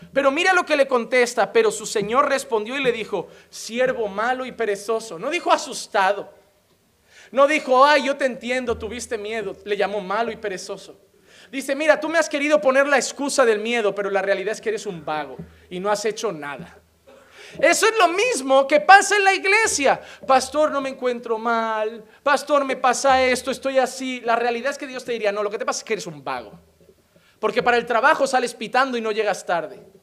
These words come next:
Para cualquier otra actividad llegas el primero. Para un cumpleaños no te falta ganas de ir. Pero para las cosas del Señor siempre hay una excusa".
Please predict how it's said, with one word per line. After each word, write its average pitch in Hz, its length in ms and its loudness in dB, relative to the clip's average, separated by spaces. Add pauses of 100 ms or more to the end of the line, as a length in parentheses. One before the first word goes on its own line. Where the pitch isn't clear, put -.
(560)
Para 233 220 4
cualquier 254 340 4
otra 311 180 2
actividad 262 420 2
llegas 262 280 2
el 214 100 0
primero. 190 460 -4 (400)
Para 247 200 6
un 320 100 4
cumpleaños 294 840 4
no 262 140 2
te 269 120 -2
falta 262 680 0
ganas 254 340 4
de 214 100 2
ir. 202 380 -6 (360)
Pero - 160 2
para 214 160 4
las 202 160 0
cosas 254 260 -2
del 226 120 -2
Señor 240 280 -2
siempre 370 760 8
hay 302 300 8
una 311 180 4
excusa". 320 680 -2